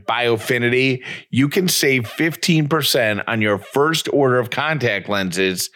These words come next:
when you go to warby parker dot com slash upside. Do not let your F S A or H S A dollars go to waste this year.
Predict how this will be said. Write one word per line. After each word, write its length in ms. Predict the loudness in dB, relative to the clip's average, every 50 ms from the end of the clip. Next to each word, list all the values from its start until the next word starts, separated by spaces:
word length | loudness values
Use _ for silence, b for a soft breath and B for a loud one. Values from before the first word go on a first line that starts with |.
| B B B B B B B B B B
when 320 | -2 0 2 2 2 0 0
you 260 | 0 2 2 2 2
go 300 | 2 4 4 4 2 2
to 160 | 2 0 0
warby 480 | 2 2 2 2 2 2 2 0 -2 -4
parker 480 | -2 -2 0 0 0 0 0 -2 -2
dot 360 | -2 -2 -2 -2 -2 -4 -4
com 360 | -6 -4 -2 -2 0 0 -2 -2
slash 560 | -4 -2 0 0 0 0 0 -2 -2 -4 -4 -2
upside. 540 | -2 -2 0 0 -2 -2 0 0 -2 -4 -6 B B B B B B _
Do 200 | 0 2 2 2
not 360 | 2 2 0 0 0 0 0
let 320 | 0 0 2 0 0 0 0
your 180 | 0 2 2
F 240 | 2 0 0 0 0
S 240 | 0 0 0 2 2
A 160 | 2 2 2
or 120 | 0 0 0
H 260 | 0 0 0 0 0
S 200 | 0 0 0 0
A 100 | 0 0
dollars 400 | 0 0 0 0 0 0 -2 -2
go 300 | -2 0 2 2 2 2
to 160 | 2 0 0 2
waste 360 | 2 2 2 2 0 -2 -2
this 220 | 0 0 0 0
year. 240 | 0 0 -2 -4